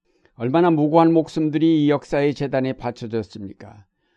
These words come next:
얼마나 많은 사람이 이 밤의 세력들과 맞서다가 옥에 갇혔습니까?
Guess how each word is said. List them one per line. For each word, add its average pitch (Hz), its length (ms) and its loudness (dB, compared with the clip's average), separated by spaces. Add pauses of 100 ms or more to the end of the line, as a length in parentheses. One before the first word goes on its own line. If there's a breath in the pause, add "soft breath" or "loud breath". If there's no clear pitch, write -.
(320)
얼마나 156 380 2
많은 151 320 4
사람이 160 420 0
이 151 60 2
밤의 151 320 0
세력들과 139 680 -4
맞서다가 120 560 -4
옥에 117 360 -2
갇혔습니까? 95 920 -14